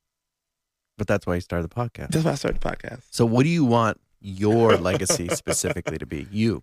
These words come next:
Speaker 2: I want the podcast to be that Jesus for everybody. That's what I want you to hear. I'm sorry, I keep getting on me, but this is podcast. This episode
Speaker 1: This,
Speaker 2: is about me.
Speaker 1: it's about you. So,
Speaker 2: Ask,
Speaker 1: so
Speaker 2: ask
Speaker 1: what
Speaker 2: me
Speaker 1: do you
Speaker 2: a
Speaker 1: want
Speaker 2: question.
Speaker 1: your, your legacy to be?
Speaker 2: Um,
Speaker 1: Because the, uh, let, let's be honest,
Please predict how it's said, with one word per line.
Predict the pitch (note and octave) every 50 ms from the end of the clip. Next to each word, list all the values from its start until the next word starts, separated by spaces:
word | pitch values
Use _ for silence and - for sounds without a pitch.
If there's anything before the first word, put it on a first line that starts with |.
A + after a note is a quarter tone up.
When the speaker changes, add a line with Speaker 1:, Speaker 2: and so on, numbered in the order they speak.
| - _ _ -
Speaker 2:
I | - F#3+ A3
want | A3+ G#3+ F#3 F#3+
the | G#3
podcast | G3+ G3 F#3 G3 F#3 F3
to | E3
be | E3 D3+ E3 -
that | - - D3+ D3+ - -
Jesus | C#3+ C#3+ F3 F3 D#3 D#3 -
for | - D3
everybody. | C3 B2+ A#2+ B2+ A2 A2+
That's | A#2 B2+ -
what | - -
I | A#2+
want | B2 B2 B2 A#2+ -
you |
to | - A#2
hear. | A2+ A#2 A2+ -
I'm | - - A#3 B3
sorry, | G3 - - D3 C3 C3
I | C#3 C#3+
keep | - D3 D3
getting | - C#3 B2 A#2+
on | A2+ A2+ A#2
me, | A#2
but | G#2+ A#2+ D3
this | A#3+ A3 -
is | - D#3
podcast. | E3 D#3 - - C#3 C#3 -
This | F#3+ F#3+ -
episode | - - - - -
Speaker 1:
This, | C#3
Speaker 2:
is | C#3+
about | D3 C#3 D3 -
me. | C3 C3
Speaker 1:
it's | C3+ -
about | B2 C#3+ D3+ - -
you. | A3+ G#2+
So, | - - A2
Speaker 2:
Ask, | A2+ A#2+ B2+ - -
Speaker 1:
so | -
Speaker 2:
ask | -
Speaker 1:
what | C#3+ C3
Speaker 2:
me | C#3 D3
Speaker 1:
do | D#3
you | D#3 D#3
Speaker 2:
a | D3
Speaker 1:
want | D3 C#3+ -
Speaker 2:
question. | A#2+ B2 A2+ A#2
Speaker 1:
your, | A#2+ A#2+ A#2+ A2+ -
your | A2+ A2 G#2+ A2 A2
legacy | G#2 F#2+ F#2 E2+ F#2+ - - D2+
to | D2 -
be? | - B1 G#1 - - _ _ _ _ _ _ _ _ _ _
Speaker 2:
Um, | A#2 A#2 A2+ A2 A2+
Speaker 1:
Because | A2+ A#2 - C#3 C3 B2+
the, | C#3 - -
uh, | - - -
let, | - B2+ B2+ D3 C3+ -
let's | C3 C#3+ C#3 -
be | - B2 A2
honest, | G2 E2 C2 B1+ - -